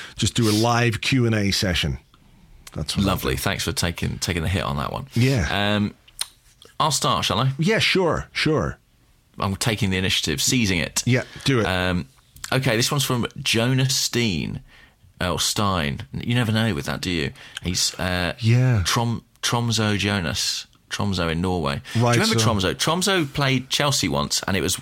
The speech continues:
Speaker 2: the snowiest football match I've ever seen.
Speaker 1: Yes, I think I remember that.
Speaker 2: Yeah.
Speaker 1: Did they win?
Speaker 2: Uh, I think Chelsea won, yeah. But I think they also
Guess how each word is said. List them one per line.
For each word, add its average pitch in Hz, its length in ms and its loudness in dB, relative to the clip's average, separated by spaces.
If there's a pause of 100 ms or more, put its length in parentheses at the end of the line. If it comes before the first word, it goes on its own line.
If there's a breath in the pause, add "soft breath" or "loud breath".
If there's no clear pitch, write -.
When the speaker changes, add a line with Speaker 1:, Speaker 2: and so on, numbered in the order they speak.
Speaker 2:
the 90 220 -4
snowiest 113 680 2
football - 300 -4
match - 260 -2
I've 76 140 -2
ever 85 220 -2
seen. 80 420 0
Speaker 1:
Yes, 127 560 2
I 123 100 2
think 123 200 4
I 113 60 4
remember 110 360 4
that. 120 240 2 (800 soft breath)
Speaker 2:
Yeah. 92 460 0
Speaker 1:
Did 139 100 2
they 127 140 4
win? 165 240 4
Speaker 2:
Uh, 151 180 2 (960 loud breath)
I - 60 -14
think 202 260 -6
Chelsea 156 380 -2
won, 120 180 0
yeah. 123 260 0
But - 100 -2
I - 20 -2
think 170 180 -4
they 170 140 0 (120)
also 127 480 0